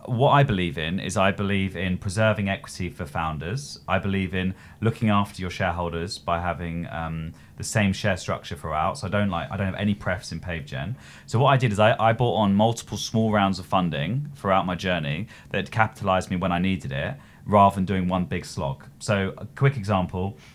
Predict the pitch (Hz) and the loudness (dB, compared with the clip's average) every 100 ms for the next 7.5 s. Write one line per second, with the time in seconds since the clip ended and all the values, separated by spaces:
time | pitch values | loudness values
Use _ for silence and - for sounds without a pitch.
0 | - - 107 120 113 - 98 98 - 107 | -20 -10 2 2 2 -2 -2 -2 -2 0
1 | 120 120 - 107 107 98 - 98 90 87 | 0 -2 -4 -4 -2 -2 -2 -4 -4 -4
2 | 90 82 82 85 98 - - - 101 98 | -2 -2 -4 -6 -6 -10 -20 -6 -2 -2
3 | - 120 - 113 110 - 104 98 95 90 | 0 -2 0 -2 -4 -4 -2 0 0 -2
4 | 87 85 85 82 80 78 80 101 - - | -4 -6 -8 -6 -6 -6 -8 -8 -10 -18
5 | - - 101 101 98 95 - 113 113 110 | -20 -10 -2 2 2 0 2 2 2 0
6 | 107 98 92 98 95 92 87 - 95 92 | -2 -2 -2 -2 0 -2 -4 -4 -4 -2
7 | 85 80 78 95 135 | -4 -4 -6 -4 -6